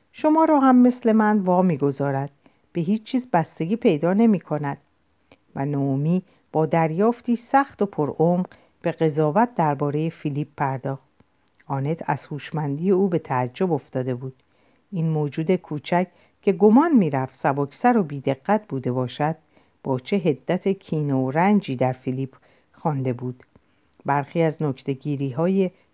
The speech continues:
تند او بیش از اندازه با نگرانی‌هایی که تجربه‌های خود آنت در وی بیدار کرده بود هماهنگی داشت. آنت گفت: "با این همه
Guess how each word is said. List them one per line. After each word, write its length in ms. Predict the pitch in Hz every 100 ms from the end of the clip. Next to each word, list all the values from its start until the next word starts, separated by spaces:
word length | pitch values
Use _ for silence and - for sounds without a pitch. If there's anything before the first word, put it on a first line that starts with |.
| -
تند 340 | - 269 254
او 260 | 160 160 165
بیش 260 | - 208 -
از 160 | 147 156
اندازه 580 | 156 147 151 147 240 247 - _ -
با 120 | 160
نگرانی‌هایی 880 | 147 139 147 143 139 143 131 180 175
که 160 | -
تجربه‌های 840 | 160 160 143 - 143 147 147 269 202
خود 320 | - 143 139
آنت 580 | 127 - 135 151 170 - _ _ _ -
در 200 | 143 135
وی 220 | 131 139
بیدار 440 | 127 135 139 131
کرده 400 | 131 - 123 123
بود 260 | 131 151 165 - _ _
هماهنگی 680 | - 143 139 127 127 123 131
داشت. 380 | 127 123 - - _ _ _ _ -
آنت 380 | 165 165 202 -
گفت: 320 | 226 220 - _ _ _ _ _ _ _ _ _ _ _ - _
"با 160 | 233 254
این 180 | 262 247
همه 340 | 262 269 311